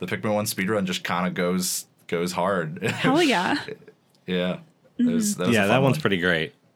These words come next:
Speaker 3: I remember, I can't remember what we watched after that, but
Speaker 1: Yeah, we watched, uh,
Speaker 3: Um,
Speaker 1: yeah, one or two other things.
Speaker 3: Yeah, always, always down for Pikmin. I've been playing a lot of Pikmin four, but, um,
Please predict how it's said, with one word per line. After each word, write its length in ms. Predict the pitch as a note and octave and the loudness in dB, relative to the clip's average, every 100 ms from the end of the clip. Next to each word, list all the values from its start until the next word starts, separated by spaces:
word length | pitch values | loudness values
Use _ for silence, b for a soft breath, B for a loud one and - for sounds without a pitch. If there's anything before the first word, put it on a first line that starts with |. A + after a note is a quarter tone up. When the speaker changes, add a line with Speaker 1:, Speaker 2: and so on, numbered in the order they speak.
| _ _ _ - | _ _ _ -2
Speaker 3:
I 100 | A2 | 2
remember, 360 | A#2+ B2 C3 A#2+ | 4 4 2 0
I 120 | A2+ | 0
can't 140 | C#3+ | 0
remember 160 | B2 A#2 | 2 4
what 40 | G#2+ | 4
we 60 | |
watched 340 | G2+ G2 F#2+ G2 | 4 2 2 0
after 260 | F2+ - | 0 0
that, 360 | D#2 D2+ C2 - | -4 -4 -4 -4
but 340 | E2+ D2 D#2 - _ _ _ _ _ _ _ | -2 -2 -4 -8 _ _ _ _ _ _ _
Speaker 1:
Yeah, 140 | G2+ F#2+ | -4 -2
we 80 | B2+ | 0
watched, 260 | F#3 - | -2 -2
uh, 40 | F2+ E2+ D#2+ | 0 2 2
Speaker 3:
Um, 200 | E2 D#2+ | 0 -2
Speaker 1:
yeah, 300 | E2 D#2 D#2+ - _ - | -4 -4 -6 -12 _ -10
one 140 | F2+ | -8
or 40 | |
two 160 | E2 E2+ | -6 -6
other 160 | D#2+ D#2+ | -6 -6
things. 420 | E2 F2 - - - _ - | -8 -10 -14 -16 -20 _ -4
Speaker 3:
Yeah, 220 | F2+ D2+ - | -2 -2 -2
always, 320 | B2+ C3 B2 | 2 2 2
always 240 | C#3 C3+ | 2 4
down 160 | A#2+ A#2 | 4 2
for 80 | G2 | 2
Pikmin. 300 | A2 F#2 F#2 | 0 2 0
I've 120 | G#2 | 0
been 140 | G#2+ | 0
playing 340 | G2+ B2+ B2+ A2+ | 0 2 4 4
a 60 | |
lot 160 | G2+ F2+ | 2 2
of 80 | F2 | 0
Pikmin 340 | F2 - E2+ | -2 -2 -6
four, 480 | - E2 D#2 D2+ D#2 _ _ _ _ _ _ _ | -4 -2 -2 -2 -6 _ _ _ _ _ _ _
but, 520 | - F2 D#2+ D#2 D#2 - - | -2 0 2 0 -2 -8 -4
um, 720 | F2 D#2+ D#2 D2+ D2 D2 C#2 | 0 2 2 0 -2 -4 -10